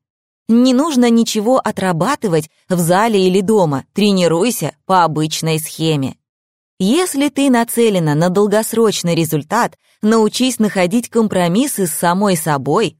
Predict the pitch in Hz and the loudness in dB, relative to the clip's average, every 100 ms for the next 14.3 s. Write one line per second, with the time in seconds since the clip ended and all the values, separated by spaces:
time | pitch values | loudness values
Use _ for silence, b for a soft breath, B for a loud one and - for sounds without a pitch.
0 | - 170 180 254 202 - 170 160 160 156 | -6 -2 0 0 -4 -2 -2 0 -2 0
1 | 196 196 170 151 135 160 226 330 - 330 | 0 0 0 -2 -2 0 0 -2 -4 -4
2 | 240 170 214 - 196 247 170 143 139 147 | 0 0 0 -2 -2 -2 -2 -2 -2 -2
3 | 143 156 _ _ _ _ _ _ - 208 | -2 -6 _ _ _ _ _ _ -2 2
4 | 226 226 220 190 147 165 254 220 180 151 | 2 2 0 -2 0 0 -2 0 0 -2
5 | 127 _ 185 202 208 190 180 185 156 160 | -4 _ -2 0 0 -2 -2 -2 0 0
6 | 233 - 180 170 151 147 143 - 147 139 | 0 -4 -4 -2 0 -2 -4 -8 -10 -10
7 | _ _ _ _ _ _ _ - - 320 | _ _ _ _ _ _ _ -18 -4 -2
8 | 262 160 131 _ - 311 311 320 254 226 | -2 -4 -6 _ -4 -2 -2 -4 -2 -2
9 | 151 - - _ _ _ 180 202 233 302 | -2 -4 -16 _ _ _ -4 2 2 0
10 | 403 311 233 202 196 330 277 220 - 196 | -2 -6 -2 0 0 0 0 -2 -2 -2
11 | 170 165 160 165 330 - 208 190 185 175 | -2 -2 -2 -2 -4 -4 -6 -6 -6 -6
12 | 240 208 190 180 170 160 175 175 190 196 | -4 -2 0 0 0 -2 -4 -6 -6 -4
13 | 143 - _ _ _ _ 180 180 170 170 | -4 -8 _ _ _ _ -2 0 2 0
14 | 170 165 | 0 -2